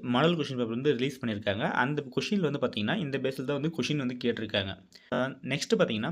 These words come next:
மெயின் எக்ஸாம் வந்து எந்த பேஸ்ல வந்து கேட்டிருக்காங்கன்னு பாத்தீங்கன்னா, அறிவியல்ல வந்து பதிமூணு கொஸ்டின் வந்து கேட்டிருக்காங்க. அதுல வந்து இயற்பியல்ல வந்து அஞ்சு கொஸ்டின் வந்து கேட்டிருக்காங்க.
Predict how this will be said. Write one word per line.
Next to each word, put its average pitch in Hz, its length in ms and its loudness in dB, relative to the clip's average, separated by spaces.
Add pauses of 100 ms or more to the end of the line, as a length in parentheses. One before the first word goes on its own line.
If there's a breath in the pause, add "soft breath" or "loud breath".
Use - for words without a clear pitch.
மெயின் 165 320 0
எக்ஸாம் 135 320 2
வந்து 120 300 -4
எந்த 123 220 0
பேஸ்ல 127 280 -6
வந்து 123 140 -2
கேட்டிருக்காங்கன்னு 113 460 -4
பாத்தீங்கன்னா, 95 340 -2 (920 loud breath)
அறிவியல்ல 180 480 2
வந்து 117 240 -2 (120)
பதிமூணு 170 400 2
கொஸ்டின் 139 300 -4
வந்து 120 160 -4
கேட்டிருக்காங்க. 98 480 0 (540)
அதுல 123 200 2
வந்து 151 240 0
இயற்பியல்ல 143 500 0
வந்து 120 200 -2
அஞ்சு 117 220 -2
கொஸ்டின் 123 280 -4
வந்து 107 160 -2
கேட்டிருக்காங்க. 101 480 -2